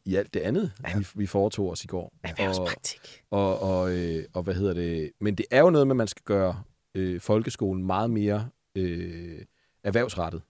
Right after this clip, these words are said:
Speaker 1: så det, så det ikke handler så meget om, øh, hvad skal man sige, at være nødvendigvis studieforberedende længere.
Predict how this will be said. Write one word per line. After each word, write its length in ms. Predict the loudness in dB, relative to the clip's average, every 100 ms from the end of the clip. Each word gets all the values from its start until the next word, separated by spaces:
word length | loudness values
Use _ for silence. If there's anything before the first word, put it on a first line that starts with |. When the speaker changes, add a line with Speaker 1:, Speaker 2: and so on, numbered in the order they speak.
| -8
Speaker 1:
så 140 | -4
det, 160 | -4 -2
så 100 | 0
det 80 | 0
ikke 220 | -2 -8 -4
handler 280 | -2 0 -2
så 120 | -2
meget 280 | -2 -2 -2
om, 280 | -2 -4 -10 _ _ _ _ _ _ _
øh, 600 | 2 4 2 -2 -6 -8 -12 -8
hvad 80 | -6
skal 120 | -4
man 60 | -4
sige, 360 | -2 -2 -2 -2
at 60 | -4
være 120 | -4
nødvendigvis 420 | 0 -2 -2 -6
studieforberedende 680 | -4 -4 -4 -6 -6 -10 -10
længere. 280 | -10 -10